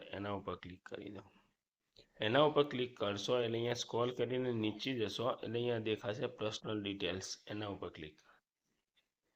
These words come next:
એના પછી દોસ્તો, અહીંયા દેખાશે ઓ-, account ownership and control, એના ઉપર ક્લિક કરી deactive or deletion, એના ઉપર ક્લિક કરો.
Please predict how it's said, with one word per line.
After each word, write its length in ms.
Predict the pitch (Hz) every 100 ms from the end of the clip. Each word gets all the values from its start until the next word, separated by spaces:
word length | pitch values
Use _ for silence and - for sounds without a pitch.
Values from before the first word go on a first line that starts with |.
| _ _ _ _ _ _ _ _ _ _ -
એના 260 | 113 131 139
પછી 260 | 135 135 127
દોસ્તો, 200 | 127 -
અહીંયા 340 | 117 131 131 117 113
દેખાશે 380 | 107 120 127 127 - -
ઓ-, 200 | 95 - -
account 480 | 110 110 135 135 139 -
ownership 520 | 110 123 127 - 123 113
and 100 | 113
control, 400 | 110 104 - 92 - -
એના 240 | 107 104
ઉપર 140 | 101 107
ક્લિક 200 | 110 104 -
કરી 240 | 113 127 160 - - _ _ _ _ _ _ _ _ _ -
deactive 640 | 113 131 131 131 - 143 117
or 100 | 120 120
deletion, 560 | 123 123 120 - - 80 -
એના 240 | 107 110
ઉપર 160 | 101 104
ક્લિક 240 | - 95
કરો. 240 | - 107